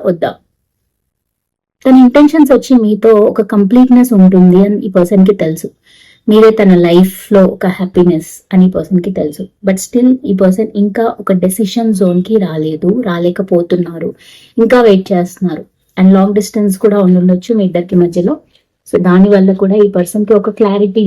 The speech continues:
లేదు, యాక్షన్ తీసుకోవాలా వద్దా, ఆ డెసిషన్ తీసుకోవాలా వద్దా, మీ దగ్గరికి రావాలా వద్దా అనే ఒక ఎనర్జీస్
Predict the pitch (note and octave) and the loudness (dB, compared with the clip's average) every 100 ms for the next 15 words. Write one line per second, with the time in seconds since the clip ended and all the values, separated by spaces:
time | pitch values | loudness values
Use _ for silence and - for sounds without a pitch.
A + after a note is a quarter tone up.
0 | F#3 E3+ E3+ E3+ F#3+ F#3+ - G3 G3 F#3 | 0 -2 -6 -8 -6 -4 -2 -2 0 -4
1 | - F#3 F3 F3 F3 D#3 D#3 D#3+ E3+ E3+ | -2 0 0 -2 -4 -6 -8 -8 -6 -6
2 | F3 G3+ G3 F#3 F3+ F3 - E3 E3 F3 | -6 -6 -2 -2 -2 -6 -8 -8 -6 -6
3 | D3+ D3 E3 E3+ E3 D#3+ F3+ - F#3 E3 | -6 -8 -8 -6 -6 -4 -4 -2 -4 -2
4 | F3+ F#3 F3+ F#3 D#3 D#3 D3+ - _ _ | -2 0 0 -4 -8 -10 -14 -16 _ _
5 | _ _ - G#3 A3 G#3 G3 F#3 B3 - | _ _ -4 0 0 0 -2 -4 -6 -10
6 | _ _ F#3+ - F4 _ _ _ _ _ | _ _ -20 -20 -20 _ _ _ _ _
7 | _ _ _ _ _ _ _ _ _ _ | _ _ _ _ _ _ _ _ _ _
8 | A#3 A3+ A#3 A#3 B3 | -4 -2 -2 -2 0